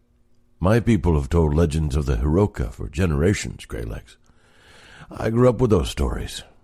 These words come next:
I've known others of your kind, and I think I still know you, even if it's been, what, four years?" I said. "Four years since you left Wawa."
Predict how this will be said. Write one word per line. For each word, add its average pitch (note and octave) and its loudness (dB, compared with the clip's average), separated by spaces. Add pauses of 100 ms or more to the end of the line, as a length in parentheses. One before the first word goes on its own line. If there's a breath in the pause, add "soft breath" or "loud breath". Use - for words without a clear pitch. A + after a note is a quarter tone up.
(180)
I've F#2+ 0
known F2+ 2
others F2 2
of D2 -2
your F2 4
kind, - -10 (840 soft breath)
and C2 -2
I C#2 2
think - -2
I G2+ 0
still A2 2
know F2+ 2
you, D#2+ 0 (480)
even C2+ -2
if D2 0
it's C#2+ -4
been, C#2+ -2
what, C#2 -2 (1200 soft breath)
four G2+ -2
years?" D#2+ -4 (680)
I C2 -6
said. - -10 (1040)
"Four E2+ 0
years C#2+ -2 (200)
since - -10
you B1 -6
left B1 -6
Wawa." A#1 -6